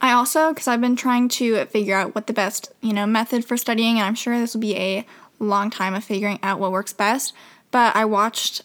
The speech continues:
um, some of Rachel Southard's, Southard's videos on YouTube. If you guys don't know who that is, she's just a medical student,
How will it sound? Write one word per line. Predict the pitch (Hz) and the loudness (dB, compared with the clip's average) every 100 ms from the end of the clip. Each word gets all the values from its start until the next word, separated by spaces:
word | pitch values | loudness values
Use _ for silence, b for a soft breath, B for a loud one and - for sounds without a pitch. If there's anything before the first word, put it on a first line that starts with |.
| - | -2
um, | 226 202 180 202 233 - | 0 0 -2 -6 -10 -8
some | - 233 | -2 0
of | 220 | 2
Rachel | 208 214 226 | 0 -2 -4
Southard's, | 214 208 214 - - | -2 -2 -4 -10 -10
Southard's | - 208 214 - | -4 0 0 -2
videos | 208 208 - | -2 -2 -2
on | 202 | -2
YouTube. | 190 - 202 | -2 -2 -4
If | 202 | -4
you | 196 | -4
guys | 185 | -4
don't | 196 185 | -4 -4
know | |
who | 220 | -2
that | 196 175 | -4 -4
is, | 208 | -6
she's | - 190 | -6 -6
just | 233 - | -6 -6
a | |
medical | 190 185 220 | -6 -6 -6
student, | 240 - 262 269 | -6 -2 0 0